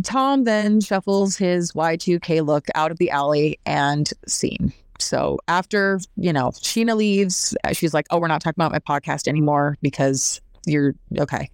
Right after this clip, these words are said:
all right, we're, I'm gonna really go now. You sure you don't wanna talk about shenanigans with Scheana Shay? Okay,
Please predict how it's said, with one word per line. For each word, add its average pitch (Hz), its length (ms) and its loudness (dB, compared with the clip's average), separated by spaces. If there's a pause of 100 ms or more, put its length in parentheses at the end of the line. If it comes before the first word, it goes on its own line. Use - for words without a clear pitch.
all - 100 -2
right, - 200 -6
we're, 147 140 -2 (100)
I'm 151 220 0 (100)
gonna 156 220 0 (120)
really 165 300 2
go 135 240 0
now. - 260 -12 (280)
You 165 120 2
sure 247 220 -2
you 294 80 2
don't 285 120 2
wanna 262 180 2
talk 240 200 -2
about 214 200 -2
shenanigans 190 380 0
with 170 120 0
Scheana 170 200 0
Shay? - 260 -4 (840)
Okay, 208 360 0